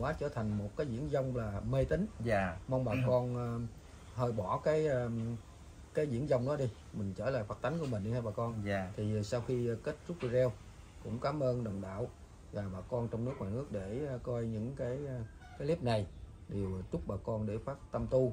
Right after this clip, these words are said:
Speaker 1: và, ờ, đường đời, đường đạo và cái, ờ, tất cả hạnh phúc và cho đất nước nhờ.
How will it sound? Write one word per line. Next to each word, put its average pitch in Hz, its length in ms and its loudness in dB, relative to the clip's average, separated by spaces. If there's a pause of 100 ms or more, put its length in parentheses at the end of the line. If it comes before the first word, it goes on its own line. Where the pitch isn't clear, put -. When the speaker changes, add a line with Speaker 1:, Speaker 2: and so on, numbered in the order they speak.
(120)
Speaker 1:
và, 95 280 -2 (520)
ờ, 92 300 -4 (520)
đường 98 120 -2
đời, 98 220 4
đường 92 160 -2
đạo 95 260 -2 (180)
và 98 80 -6 (120)
cái, 135 260 0
ờ, 120 100 0 (640)
tất - 160 -8
cả 123 200 -2
hạnh 101 140 -2
phúc - 240 -4
và 101 140 -4
cho 117 60 -2
đất 139 160 -4
nước 151 160 -2
nhờ. 101 240 0